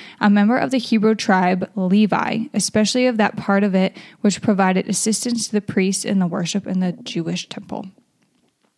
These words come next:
When he arrived at the place, came and looked and passed by on the other side. But a certain Samaritan, as he journeyed, came where he was,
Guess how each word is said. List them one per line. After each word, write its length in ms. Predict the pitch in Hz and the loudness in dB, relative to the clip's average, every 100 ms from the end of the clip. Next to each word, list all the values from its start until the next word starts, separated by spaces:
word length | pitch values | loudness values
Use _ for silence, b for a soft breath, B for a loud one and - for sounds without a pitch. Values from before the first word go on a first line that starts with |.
| _ _ _ _ _ _ _ _ - | _ _ _ _ _ _ _ _ -2
When 120 | 233 | 2
he 120 | 226 214 | 4 4
arrived 420 | 196 180 254 269 | 4 4 2 0
at 160 | 240 | -2
the 60 | 285 | -4
place, 500 | - 202 185 214 - B B B B | -2 0 2 0 -4 B B B B
came 220 | 220 226 | 2 4
and 140 | 277 | 4
looked 240 | 226 226 - | 2 0 0
and 160 | 214 | -2
passed 360 | 190 180 190 - | 2 2 0 0
by 280 | 190 185 208 | 2 4 2
on 180 | - | 2
the 120 | 208 190 | 0 0
other 240 | 180 220 | 0 0
side. 400 | - 165 180 190 _ B B B B B B B | 0 -2 -2 -4 _ B B B B B B B
But 120 | 277 | 0
a 40 | 269 | 2
certain 320 | - 294 349 | 2 2 2
Samaritan, 760 | - 269 208 208 214 226 262 269 | 2 4 4 2 4 4 2 2
as 80 | 220 | 4
he 140 | 233 | 4
journeyed, 520 | 202 240 254 202 196 | 4 4 4 4 2
came 280 | 190 240 208 | 0 2 4
where 80 | 214 | 4
he 160 | 208 196 | 4 4
was, 500 | 240 220 190 214 | 4 2 2 0